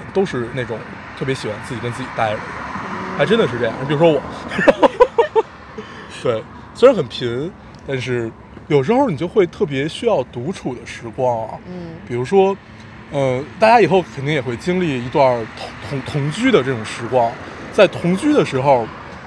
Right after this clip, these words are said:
Speaker 1: 其实是挺累的一件事儿。哎，他们会不会爱的小厨娘？<laughs> 老，老，老干这种事儿。对，就，就稍微聊一聊。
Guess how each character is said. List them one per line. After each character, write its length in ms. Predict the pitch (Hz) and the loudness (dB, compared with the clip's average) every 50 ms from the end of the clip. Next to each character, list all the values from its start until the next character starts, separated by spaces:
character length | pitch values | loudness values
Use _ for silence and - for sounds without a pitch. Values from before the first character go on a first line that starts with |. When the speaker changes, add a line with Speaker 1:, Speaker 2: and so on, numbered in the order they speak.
| - - - | -18 -16 -10
Speaker 1:
其 160 | - 269 254 | -6 -6 -4
实 300 | - 202 180 180 190 208 208 | 0 2 4 4 4 2 0
是 260 | 208 - - 202 165 147 | -6 -2 0 0 0 0
挺 340 | - - - 147 113 107 101 80 117 127 160 | -2 -4 -4 -4 -4 -4 -8 -12 -10 -2 2
累 220 | 240 285 277 208 | 2 4 4 2
的 80 | 135 120 | 0 0
一 140 | 110 107 | -4 -6
件 240 | 101 117 120 110 104 | -4 -2 -2 -2 -2
事 100 | - - | -4 -4
儿。 80 | 110 95 - - - - - - - - - - - - - - - | -4 -4 -6 -14 -20 -20 -20 -20 -20 -20 -20 -20 -20 -20 -20 -20 -12
哎， 80 | - 143 | -12 -10
他 140 | - - 185 | -6 -4 -4
们 80 | 185 | -4
会 120 | 165 - 180 | -2 -4 -4
不 120 | 156 202 | 0 2
会 60 | 190 196 | 0 0
爱 160 | - 214 185 | 0 -4 -4
的 80 | 135 110 | -4 -6
小 100 | - 110 | -8 -10
厨 180 | - - - | -6 0 2
娘？ 220 | 180 - - - - - - - - - - | 2 4 4 2 4 4 0 0 2 0 0
<laughs> 420 | 226 226 - 339 381 - 370 415 403 | 0 0 -4 -4 -2 2 2 6 6
老， 140 | 196 151 - - - | 6 4 4 -2 0
老， 160 | 226 170 170 | 0 0 2
老 140 | 180 156 160 | 2 0 2
干 140 | 165 233 226 | 4 4 4
这 80 | 202 - | 4 4
种 140 | 208 170 156 | 2 2 2
事 140 | - 202 | 0 -2
儿。 120 | 165 147 - - - - - - - - - - - - - | -2 -2 -4 -6 -14 -18 -20 -20 -20 -20 -20 -20 -20 -10 -8
对， 100 | 139 127 | -6 -6
就， 220 | - - 139 123 98 - - - | -4 -4 -4 -4 -4 -10 -16 -6
就 180 | - 143 127 127 - - - - - - - - - | -4 -4 -4 -4 -8 -18 -20 -20 -20 -20 -20 -20 -10
稍 140 | - - 226 | 2 6 6
微 120 | 254 262 | 6 8
聊 220 | 214 147 - 131 120 | 6 6 4 4 -2
一 40 | |
聊。 120 | 120 113 | -2 -2